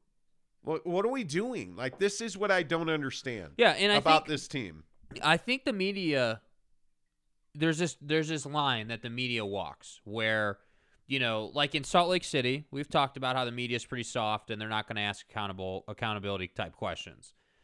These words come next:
Speaker 2: Nationally, however, there will be those questions asked. And I think that, number one,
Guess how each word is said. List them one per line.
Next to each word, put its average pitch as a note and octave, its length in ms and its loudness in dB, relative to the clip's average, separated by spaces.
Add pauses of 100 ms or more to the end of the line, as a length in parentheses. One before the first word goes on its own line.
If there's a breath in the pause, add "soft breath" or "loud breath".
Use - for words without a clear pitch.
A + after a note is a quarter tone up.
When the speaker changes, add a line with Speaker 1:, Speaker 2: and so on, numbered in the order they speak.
(240)
Speaker 2:
Nationally, D3+ 880 2
however, B2 580 0 (320)
there D#3+ 220 4
will A3 240 8
be D#3+ 140 2
those A#2 240 -2
questions G2 480 -4
asked. C2+ 480 -12
And C3+ 140 0
I C3+ 100 2
think G3 260 -4
that, D3+ 260 0 (380)
number E3+ 280 2
one, D#3+ 360 0